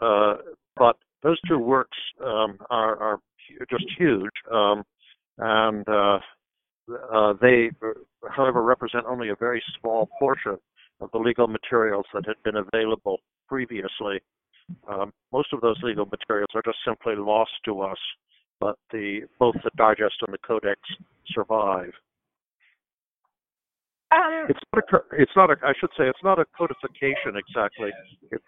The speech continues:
Speaker 1: it's more like a collection.
Speaker 2: w-, so were they, li-, like, were they like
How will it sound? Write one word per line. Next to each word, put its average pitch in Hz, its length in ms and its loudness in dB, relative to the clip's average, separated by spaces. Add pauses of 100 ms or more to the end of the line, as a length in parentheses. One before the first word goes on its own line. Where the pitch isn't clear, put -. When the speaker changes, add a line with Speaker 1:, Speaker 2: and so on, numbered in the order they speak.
(140)
Speaker 1:
it's - 240 -6
more 139 200 2
like 117 220 2
a - 180 -8
collection. 113 640 -2 (2250)
Speaker 2:
w-, 254 320 2 (100)
so 285 240 4
were 277 160 2 (100)
they, 311 180 -2 (540)
li-, 269 260 0
like, 277 160 2
were 262 180 2
they 311 160 0
like 254 320 -2